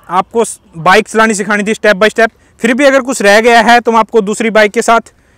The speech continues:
सिखा दूंगा। gear का मैं आपको दोबारा बता देता हूँ, इसके अंदर चारों gear पीछे लगते हैं, ठीक है। और जो Bajaj की bikes होती हैं उनके अंदर gear आगे लगते हैं, जो कि Platina हो गई या सीटी हंड्रेड हो गई या Pulse, ठीक है, इस तरह की जो bikes होती हैं उनमें gear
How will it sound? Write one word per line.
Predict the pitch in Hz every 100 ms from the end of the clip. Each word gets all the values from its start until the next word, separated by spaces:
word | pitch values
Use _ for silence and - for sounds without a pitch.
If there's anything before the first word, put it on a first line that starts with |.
| _ _ -
सिखा | 180 190 190
दूंगा। | 226 233
gear | 214 220 214
का | 214
मैं | 208
आपको | 196 185
दोबारा | 165 180
बता | 202 214
देता | 208 202
हूँ, | 226 247
इसके | 208 - 226
अंदर | 214 202
चारों | 214 202 196
gear | 196
पीछे | 180 175 -
लगते | 202 190 240
हैं, | 233 247 _ _ _ _ _ _
ठीक | - 247
है। | 175 - _ 180
और | 180
जो | 180
Bajaj | 175 185 202
की | 240
bikes | 220 226 -
होती | 170 196
हैं | 220
उनके | 240 214 208
अंदर | 202 262 - _ _ -
gear | 196 190
आगे | 185 208
लगते | 180 -
हैं, | 208
जो | 202
कि | 196
Platina | 190 185 196 202
हो | 196 175
गई | 180 196
या | 190 185 - _ -
सीटी | 190 185
हंड्रेड | 190 175 185
हो | 170
गई | 185
या | 185
Pulse, | 185 175 - _
ठीक | 202 226
है, |
इस | 208 -
तरह | 196
की | 190
जो | 190
bikes | 180 190 175
होती | 156
हैं | 233 - _ _ -
उनमें | 202 226 208
gear | 220